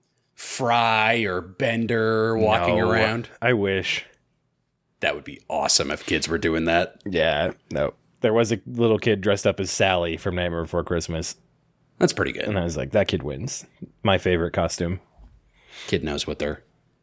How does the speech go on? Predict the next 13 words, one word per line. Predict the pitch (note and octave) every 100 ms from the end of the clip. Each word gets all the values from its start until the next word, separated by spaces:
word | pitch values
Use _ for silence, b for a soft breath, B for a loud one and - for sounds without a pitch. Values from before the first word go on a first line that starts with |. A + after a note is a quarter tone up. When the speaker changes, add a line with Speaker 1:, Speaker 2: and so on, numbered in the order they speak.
| _ _ -
Speaker 1:
doing. | D2 D2 - _ _
Speaker 2:
<laughs> | _ - -
Or | A#2+
their | A2
parents | A2 F2+ F2 -
do. | F#2 -
<laughs> | - - - - -
Speaker 1:
Or | G#2 F2+
the, | F2+ - -
their | F2
parents, | - F2 D#2+ - - -
yeah. | - - -
The, | F2